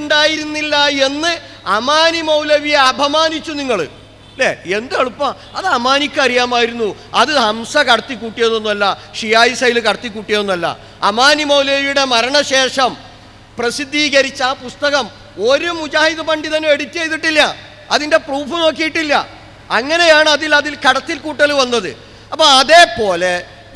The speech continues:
ഇബ്നു തൈമിയയുടെ പേരിൽ ഇതിൽ കടത്തിക്കൂട്ടിയിട്ടുണ്ട് എന്ന് ബലമായി സംശയിക്കുന്നു. സംശയിക്കാൻ കാരണം മറ്റൊന്നുമല്ല. എന്താ? ഇബ്നു തൈമിയയുടെ തഫ്സീറിൽ ഈ ആയത്ത് വിശദീകരിക്കുന്നിടത്ത് ഇത്തരത്തിലുള്ള ഒരു സൂചന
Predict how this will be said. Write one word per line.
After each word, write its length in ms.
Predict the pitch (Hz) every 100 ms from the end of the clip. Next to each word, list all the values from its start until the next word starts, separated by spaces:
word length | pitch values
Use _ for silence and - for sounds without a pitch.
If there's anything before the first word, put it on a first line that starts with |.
| 160
ഇബ്നു 240 | 196 285 277
തൈമിയയുടെ 500 | 277 269 269 269 269 240
പേരിൽ 340 | 254 277 269 240 - - -
ഇതിൽ 160 | 247 277 269
കടത്തിക്കൂട്ടിയിട്ടുണ്ട് 1000 | 247 247 - 269 269 262 269 262 262 262 262
എന്ന് 140 | 254 254 202
ബലമായി 460 | 233 262 254 254 254
സംശയിക്കുന്നു. 640 | 254 240 240 262 254 247 202 - - - -
സംശയിക്കാൻ 640 | 214 214 254 262 262 254 247
കാരണം 340 | 233 233 240 254 233
മറ്റൊന്നുമല്ല. 560 | - 247 240 233 214 214 214
എന്താ? 200 | 220 214 185 - - - 320
ഇബ്നു 240 | 359 339 262
തൈമിയയുടെ 460 | 247 240 233 226 226 -
തഫ്സീറിൽ 760 | 262 - - 320 262 214 208 202 - - - 294
ഈ 20 | 262 220
ആയത്ത് 320 | 247 269 - 254
വിശദീകരിക്കുന്നിടത്ത് 1200 | 220 247 240 240 226 226 220 214 214 208 208 208 202 - - 202 254
ഇത്തരത്തിലുള്ള 760 | - 285 262 - 254 233 226 220 220
ഒരു 140 | 226 220 -
സൂചന 600 | 285 302 302 269 262